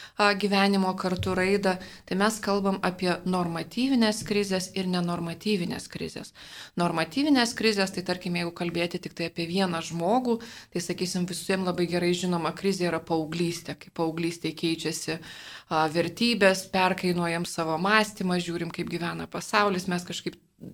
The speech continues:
atsiskyrinėjam pamažu nuo tėvų. Tai vat irgi vienas iš pavyzdžių, kaip gali būti individuali krizė. Tačiau ir normatyvinė krizė gali būti gyvenant poroje, gyvenant šeimoje. Tai tokių krizių irgi yra išskiriama ne viena.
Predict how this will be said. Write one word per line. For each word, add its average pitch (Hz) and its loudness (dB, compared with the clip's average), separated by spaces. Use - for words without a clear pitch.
atsiskyrinėjam 170 0
pamažu 165 -2
nuo 160 -2
tėvų. 175 0
Tai 180 0
vat 180 2
irgi 180 0
vienas 175 0
iš 175 -8
pavyzdžių, 170 -2
kaip 180 -2
gali 175 0
būti 175 -4
individuali 170 0
krizė. 160 -4
Tačiau 226 6
ir 196 2
normatyvinė 185 4
krizė 233 2
gali 180 2
būti 180 -6
gyvenant 175 -2
poroje, 175 0
gyvenant 165 -2
šeimoje. 165 0
Tai 180 0
tokių 180 -2
krizių 185 2
irgi 170 -2
yra 170 2
išskiriama 170 -2
ne 165 -4
viena. 160 2